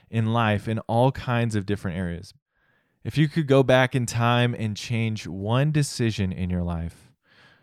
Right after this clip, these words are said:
what would you choose to change? This is a question I've thought about many, many times. What would it be for you?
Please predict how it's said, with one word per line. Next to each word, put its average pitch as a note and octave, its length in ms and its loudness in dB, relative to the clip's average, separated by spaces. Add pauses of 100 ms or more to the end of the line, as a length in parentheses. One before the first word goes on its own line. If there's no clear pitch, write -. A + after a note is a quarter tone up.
(120)
what D#3+ 220 0
would E4 100 2
you C#4+ 100 4
choose C3 280 2
to A2 100 -4
change? - 580 -6 (960)
This D#3+ 180 0
is E3+ 140 0
a D#3 80 4
question C#3 420 4
I've G#2 160 0
thought B2 220 2
about G#2+ 260 2
many, A#2 440 0
many F#2+ 240 -2
times. E2 480 -10
What C#3 160 2
would C#3+ 120 2
it A2+ 120 -2
be A2 120 0
for G2 200 -4
you? E2 240 -6